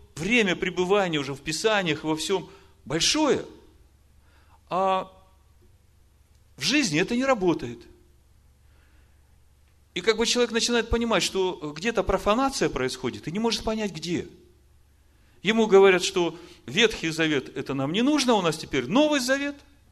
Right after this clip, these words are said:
Заповеди Бога нам не нужны. Даже Дерек Принц где-то написал в своей книге, что заповеди Бога нам не нужны. У нас теперь Новый Завет, у нас свобода духа. И от этого приходит неуверенность.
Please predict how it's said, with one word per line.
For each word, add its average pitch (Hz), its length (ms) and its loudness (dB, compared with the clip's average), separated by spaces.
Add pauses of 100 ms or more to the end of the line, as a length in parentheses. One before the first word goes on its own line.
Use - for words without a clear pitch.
(880)
Заповеди 180 580 6
Бога 156 320 2
нам 170 220 0
не 185 100 0
нужны. 269 500 0 (1500)
Даже 185 220 2
Дерек 196 300 2
Принц 165 360 -4 (120)
где-то 120 300 -2
написал 120 420 4
в - 60 0
своей 107 260 2
книге, 120 420 -2 (300)
что 120 420 -2
заповеди 135 460 2
Бога 123 300 0
нам 110 180 -2
не 107 80 -2
нужны. 92 340 -8 (220)
У 147 80 -4
нас 160 180 0
теперь - 280 -6
Новый 87 280 -4
Завет, 69 340 -16
у 104 40 -2
нас 107 180 -2
свобода 95 440 -2
духа. 85 280 -14 (3000)
И 160 80 -2
от 180 160 0
этого 240 240 0
приходит 208 520 -8
неуверенность. 113 800 -10